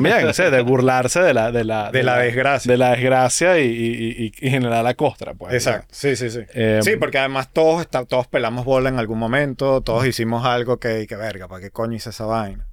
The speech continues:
Speaker 1: Sí, hay unos buenos cuentos, hay unos cuentos de shows corporativos y vaina que son
Speaker 2: Claro.
Speaker 1: para me hace la
Speaker 2: Es el
Speaker 1: risa.
Speaker 2: de Yasuri, ¿te lo sabes?
Speaker 1: No, ¿cuál es el de Yasuri? Echa el cuento de Yasuri.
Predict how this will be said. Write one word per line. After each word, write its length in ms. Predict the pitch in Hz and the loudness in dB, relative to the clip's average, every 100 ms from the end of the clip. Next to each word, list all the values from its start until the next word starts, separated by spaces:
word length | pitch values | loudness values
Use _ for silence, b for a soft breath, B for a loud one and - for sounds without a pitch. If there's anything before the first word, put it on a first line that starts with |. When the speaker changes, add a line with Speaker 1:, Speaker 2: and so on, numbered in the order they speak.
| - | -8
Speaker 1:
Sí, 140 | 127 | -4
hay 140 | 98 98 | -2 -2
unos 140 | 113 | -2
buenos 280 | 123 120 117 | 0 0 -2
cuentos, 400 | 117 113 95 90 | -2 -2 -4 -8
hay 80 | 92 | -10
unos 140 | 98 | -8
cuentos 340 | - 113 113 123 | -6 -4 -4 -4
de 180 | 110 90 | -4 -4
shows 220 | 90 - | -6 -6
corporativos 640 | 117 120 95 - 82 117 | -8 -6 -8 -8 -10 -6
y 40 | 113 | -6
vaina 260 | 85 87 | -6 -8
que 60 | 117 | -8
son 120 | 104 | -8
Speaker 2:
Claro. 80 | 95 | -6
Speaker 1:
para 120 | 113 | -4
me 160 | 107 95 | -4 -6
hace 220 | 90 - 107 | -8 -8 -6
la 80 | 95 | -4
Speaker 2:
Es 40 | |
el 60 | 120 | -4
Speaker 1:
risa. 140 | 113 | -2
Speaker 2:
de 80 | 113 | -2
Yasuri, 460 | 110 - 165 135 113 | -2 -2 0 0 -2
¿te 100 | 110 | -6
lo 100 | 110 | -4
sabes? 320 | 160 110 90 | -4 -4 -6
Speaker 1:
No, 300 | 123 110 104 | -6 -6 -4
¿cuál 160 | 101 104 | -4 -2
es 60 | 127 | 0
el 60 | |
de 80 | 127 | 0
Yasuri? 320 | 101 - 98 | -2 -2 -4
Echa 160 | 92 113 | -6 -6
el 40 | |
cuento 220 | 107 113 113 | -2 -2 -2
de 60 | |
Yasuri. 340 | 98 107 87 | -6 -8 -10